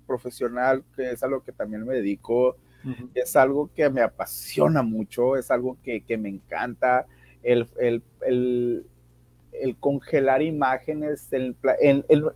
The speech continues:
Speaker 1: inmortalizar imágenes,
Speaker 2: Sí.
Speaker 1: eh, sobre todo, por ejemplo, de celebridades a las que me ha tocado, este, fotografiar. Este, por ejemplo, me ha tocado fotografiar a Belinda, me ha tocado
Speaker 2: Wow.
Speaker 1: fotografiar a C N C O, al Hijo del Santo,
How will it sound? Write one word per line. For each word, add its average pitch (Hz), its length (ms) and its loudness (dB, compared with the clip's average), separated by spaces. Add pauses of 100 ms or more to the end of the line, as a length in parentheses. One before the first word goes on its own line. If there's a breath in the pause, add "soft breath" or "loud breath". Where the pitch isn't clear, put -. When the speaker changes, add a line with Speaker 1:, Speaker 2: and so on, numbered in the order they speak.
(240)
Speaker 1:
inmortalizar 180 1040 6
imágenes, 135 840 -2
Speaker 2:
Sí. 95 200 -12 (200 soft breath)
Speaker 1:
eh, 123 400 6
sobre 135 260 2
todo, 135 320 2
por 143 160 -4
ejemplo, 127 440 -4
de 135 120 -2
celebridades 123 680 -4
a 143 40 -8
las 131 160 -8
que 101 120 -14
me 104 100 -10
ha 117 40 -10
tocado, 131 640 -2
este, 110 260 -8
fotografiar. 113 800 0 (520 soft breath)
Este, 113 380 -4
por 113 160 -2
ejemplo, 113 280 0
me 120 80 0
ha - 20 0
tocado 120 360 0
fotografiar 110 540 -2
a 110 80 2
Belinda, 127 760 2 (380 soft breath)
me 117 100 -4
ha - 40 -4
tocado 123 420 -2
Speaker 2:
Wow. 101 120 -8
Speaker 1:
fotografiar - 560 -4
a 110 120 2 (220)
C 127 120 -2
N 110 120 -4
C 95 200 -6
O, 131 480 4 (120)
al 92 180 -2
Hijo 82 240 -4
del 71 160 -10
Santo, 127 800 6